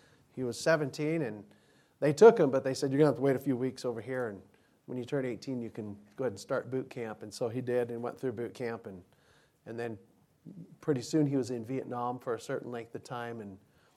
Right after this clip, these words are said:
he didn't, uh, himself exert combat. He was near it. And then, um, some of you would remember some of this. The Vietnam War was controversial, and, uh,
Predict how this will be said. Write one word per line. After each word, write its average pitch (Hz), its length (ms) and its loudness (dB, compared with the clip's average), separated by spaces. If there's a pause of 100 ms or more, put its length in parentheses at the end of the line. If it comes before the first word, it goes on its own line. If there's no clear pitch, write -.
(400)
he 151 220 0
didn't, 117 380 -4 (200)
uh, 101 160 -8 (300)
himself 156 580 4
exert 123 380 -2
combat. 117 540 -2
He 131 100 -8
was 110 320 -8 (140)
near 139 340 0
it. 120 240 -4 (640)
And 117 240 -6
then, 113 240 -6 (240)
um, 101 420 -10 (120)
some 170 240 8
of 156 80 6
you 143 260 6
would 123 200 -2
remember 127 420 2
some 127 260 -4
of 123 80 -10
this. 135 340 -4
The 120 80 -12
Vietnam 123 500 -2
War 123 180 2
was 117 120 -4
controversial, 120 800 -6 (1040)
and, 123 220 -2
uh, 107 240 2